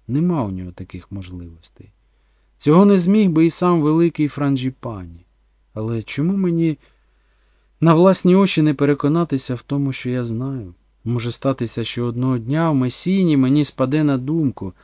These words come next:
старих людей часом переслідують божевільні ідеї, що я не розпізнав генія нюху, вундеркінда, істоту, щедро обдаровану милостю Божою? Це цілком виключено.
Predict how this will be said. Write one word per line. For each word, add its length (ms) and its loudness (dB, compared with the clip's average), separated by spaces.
старих 420 0
людей 300 2
часом 480 -2
переслідують 640 -6
божевільні 720 -4
ідеї, 440 -12
що 180 -2
я 120 2
не 120 2
розпізнав 640 0
генія 440 0
нюху, 420 -4
вундеркінда, 920 -2
істоту, 540 2
щедро 500 2
обдаровану 720 2
милостю 600 0
Божою? 600 -10
Це 200 -10
цілком 480 -8
виключено. 580 -14